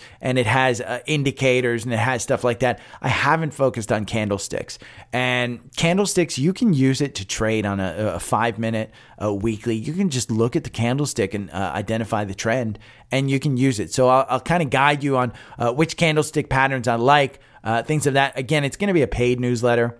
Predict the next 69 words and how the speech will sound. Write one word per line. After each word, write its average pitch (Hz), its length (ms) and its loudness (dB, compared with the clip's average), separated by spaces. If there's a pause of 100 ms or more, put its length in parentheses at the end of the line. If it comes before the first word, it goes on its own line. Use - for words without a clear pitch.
(220)
um, 113 200 -2
but 147 220 4
my 143 120 2
newsletter 151 580 2
for - 140 -6
the 117 80 0
most 120 240 0
part 107 180 0
is 95 100 -4
free. 90 300 -4 (220)
If - 80 -6
you 117 60 0
don't 143 140 2
wanna 147 200 2
support 143 460 0
me, 131 200 -2 (300)
uh, 117 120 0
I 131 120 0
don't, 139 340 0
I, 135 260 0
I 156 140 0
love 156 380 4
that 131 240 2
you 123 60 -8
just 120 220 -2
subscribe 113 460 -2
for 117 140 -8
free. 117 360 0 (300)
Uh, 127 140 -6
you 160 120 -4
don't 156 160 4
have 139 140 2
to 117 60 -6
pay 113 280 0
me, 113 180 -2
but 107 260 0
I 110 60 2
do 117 180 0
think 117 220 -2
there 113 140 0
are 104 60 0
ben-, 107 260 -4
some 107 180 -6
benefits 107 460 -2
for - 160 -4
the 92 60 -2
paid 92 280 -4
one 82 220 -6
members. 90 400 -6 (360)
Uh, 107 220 0
it's 120 100 -10
fifteen 131 460 -4
bucks 117 240 0
a 113 60 -4
month. 107 280 -2
I 98 100 0
think 110 280 -6
I 95 120 -2
raised 104 380 -4
the 92 60 -6
price 101 300 -2
to 101 100 -4
a 87 40 0
hundred 98 200 -2
and 92 140 -4
thirty-five 90 460 -4
dollars 80 340 -6
a 82 40 -12
year. 78 220 -10